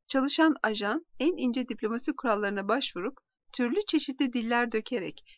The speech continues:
ve girişimde bulunacağı anı çok iyi kollayarak ilk soruyu sormayı başardığında, yani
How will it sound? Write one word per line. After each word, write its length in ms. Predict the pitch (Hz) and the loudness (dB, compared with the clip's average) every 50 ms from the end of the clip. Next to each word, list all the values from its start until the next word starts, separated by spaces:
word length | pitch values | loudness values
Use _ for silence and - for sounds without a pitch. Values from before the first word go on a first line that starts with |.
| - - | -14 -8
ve 80 | - 196 | -6 -6
girişimde 600 | 180 175 190 185 196 - - 202 208 294 392 349 | -2 -2 -4 -4 -4 -6 -6 -4 -2 -2 -2 2
bulunacağı 420 | 349 320 285 262 254 - 247 220 - - | 4 4 4 4 2 2 2 0 2 2
anı 420 | - 202 202 202 196 202 220 311 - - - - - | 2 4 4 4 2 0 -2 -4 -6 -10 -18 -12 -4
çok 260 | - 415 415 415 - | 2 2 2 4 4
iyi 140 | 277 220 208 | 2 2 0
kollayarak 640 | - - 196 185 190 185 190 185 185 220 269 320 - - - - - - | 0 0 0 0 0 0 -2 0 2 2 2 0 0 -10 -20 -20 -10 -2
ilk 200 | 302 349 339 - | 0 0 0 0
soruyu 340 | - - 254 226 220 208 202 | 0 0 2 2 2 -2 -4
sormayı 440 | - - 277 247 220 208 196 190 190 | -2 0 0 2 2 0 -2 0 0
başardığında, 800 | 196 185 - - 220 185 185 175 185 175 175 165 170 190 247 - _ - - _ - | 0 0 0 2 2 2 0 0 -4 -6 -4 -2 -2 -4 -4 -4 _ -20 -18 _ -2
yani 360 | 339 359 359 349 285 202 - | 2 4 6 6 4 4 0